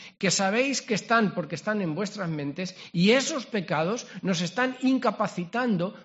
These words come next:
para estar cerca de Dios, para estar acercándonos al Señor y para que cuando muramos podamos vivir a su lado. Todos están destituidos de la gloria de Dios. ¿Qué es lo que pasa con la historia de Simón y de la mujer? Pues que nos muestra de alguna manera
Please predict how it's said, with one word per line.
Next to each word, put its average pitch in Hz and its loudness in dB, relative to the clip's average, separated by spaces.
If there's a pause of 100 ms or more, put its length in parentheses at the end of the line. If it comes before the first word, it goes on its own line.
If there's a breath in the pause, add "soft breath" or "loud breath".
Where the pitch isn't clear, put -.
para 170 0
estar 202 -4
cerca 147 -8
de 135 -10
Dios, 127 -10 (240)
para 175 2
estar 226 0
acercándonos 156 -6
al 127 -12
Señor 120 -12
y 175 -2
para 156 -2
que 143 -8
cuando 135 -4
muramos 175 0
podamos 139 -6
vivir 135 -4 (240)
a 147 -6
su 139 -4
lado. 117 -6 (280 soft breath)
Todos 226 2
están 214 -4 (200)
destituidos 156 -8 (160)
de 143 -8
la 127 -6
gloria 127 -8
de 127 -8
Dios. 120 -10 (220)
¿Qué 226 2
es 214 2
lo 233 2
que 226 2
pasa 196 -2
con 170 0
la 170 2
historia 185 0
de 170 0
Simón 175 2 (160 loud breath)
y 170 -2
de 175 0
la 160 0
mujer? 165 -4
Pues 202 0
que 202 2
nos 180 0
muestra 220 2
de 180 0
alguna 196 2
manera 233 0